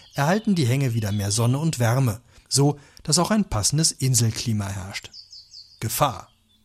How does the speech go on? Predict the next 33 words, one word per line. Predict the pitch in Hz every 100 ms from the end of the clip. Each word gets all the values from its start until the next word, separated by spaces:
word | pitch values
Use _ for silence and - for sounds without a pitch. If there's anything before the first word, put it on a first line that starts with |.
| _ -
Damals | 165 240 220 -
wie | 101
heute | 117 131 -
kommt | 139 156
es | -
regelmäßig | 120 127 120 110 - -
zu | -
Steinschlag | 175 151 143 151 156 135 -
und | -
Felsstürzen. | - 120 107 - - 95 - - - - - - -
Das | - 113
Verlassen | 120 135 180 180
der | 143 127
Wege | 151 160 160 -
und | 143 143
der | 127
Aufenthalt | 214 233 175 120 113
im | 107
Bereich | 117 110 131 -
der | 113
Felsen | 127 139 135 190
ist | - - 131
lebensgefährlich | 120 120 120 123 117 98 87 - - - - -
und | 160 156 -
ebenso | 190 208 131 127
verboten | - 117 127 135 165 - -
wie | 202
das | 208 -
Klettern. | - 104 - 101 - - - - - -
Und | 202 -
bitte | 147 131
daran | 113 107 113
denken, | 123 117 -